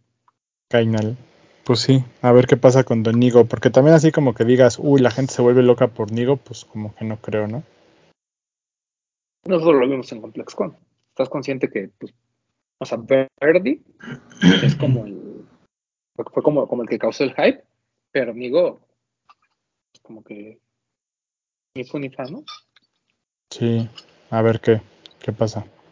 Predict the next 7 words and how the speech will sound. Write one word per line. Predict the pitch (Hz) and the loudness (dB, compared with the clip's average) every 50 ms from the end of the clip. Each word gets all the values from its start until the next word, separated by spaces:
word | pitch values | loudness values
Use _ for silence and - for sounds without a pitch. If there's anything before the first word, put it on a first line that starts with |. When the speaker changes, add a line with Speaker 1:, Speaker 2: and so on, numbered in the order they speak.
| _ _ _ _ _ _ _ _ _ _ - | _ _ _ _ _ _ _ _ _ _ -16
Speaker 2:
A | - | -14
ver | - - | -14 -14
qué | - - | -14 -14
pasa. | - - 110 - - 107 - _ _ _ _ _ _ _ _ _ _ - | -12 -12 -12 -12 -14 -20 -20 _ _ _ _ _ _ _ _ _ _ -8
Pero | 139 123 120 | -6 -4 -4
bueno, | 120 135 135 131 127 131 _ _ _ _ _ _ _ _ - | -4 -4 -4 -6 -12 -14 _ _ _ _ _ _ _ _ -10
vámonos. | 123 127 135 131 120 110 - _ - - | -10 -10 -10 -10 -12 -14 -18 _ -20 -20